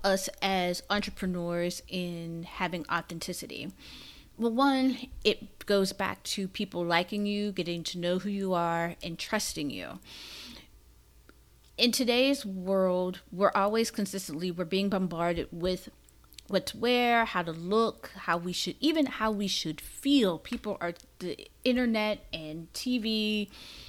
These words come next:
they're even telling us how we should feel about a certain subject, or how we should feel about a certain person, or how we, just in general, of how we should feel, but us not truly being able to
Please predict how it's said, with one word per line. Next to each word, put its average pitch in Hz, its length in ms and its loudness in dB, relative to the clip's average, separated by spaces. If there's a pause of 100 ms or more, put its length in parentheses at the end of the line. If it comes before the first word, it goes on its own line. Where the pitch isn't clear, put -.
(340)
they're 226 160 2
even 269 240 2
telling 240 420 0
us 202 160 -4 (140)
how 208 160 -2
we 190 180 0
should 311 500 0
feel 175 280 -2
about 170 380 -4
a 165 40 -6
certain - 380 -6
subject, 165 500 -6
or 160 60 -4
how 185 200 -4
we 190 200 -4
should 294 500 0
feel 175 300 0
about 160 260 0
a 165 60 -8
certain - 320 -4
person, 170 500 -8 (400)
or 180 80 -4
how 185 220 -4
we, 180 240 -4 (100)
just 294 320 -2
in 240 100 2
general, 208 220 2
of 190 80 0
how 190 220 -4
we 185 120 -2
should 220 320 -2
feel, 165 360 -2 (180)
but - 300 -2
us - 320 0
not 196 280 -2
truly 247 360 -2
being 196 360 -2
able 175 460 -6 (880)
to 185 680 -2